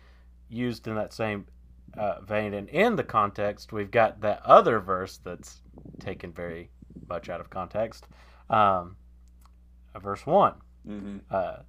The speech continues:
Speaker 1: "Do not judge so that you will not be judged." Right? So people take that and they're like,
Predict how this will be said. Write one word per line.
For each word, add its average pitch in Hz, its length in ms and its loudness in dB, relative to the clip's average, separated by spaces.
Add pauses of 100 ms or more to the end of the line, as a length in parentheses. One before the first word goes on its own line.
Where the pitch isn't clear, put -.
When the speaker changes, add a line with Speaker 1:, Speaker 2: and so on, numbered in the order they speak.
(180)
Speaker 1:
"Do 113 160 0
not 143 240 12
judge 120 600 6 (400)
so - 200 -12
that 104 140 -6
you 107 140 -2
will 110 100 -2
not 104 220 2
be 98 100 -8
judged." - 540 -16 (460)
Right? 107 240 4 (560)
So 107 400 2 (320)
people 131 240 0
take 147 240 4
that 147 160 12
and 139 100 4
they're 131 100 2
like, 123 300 8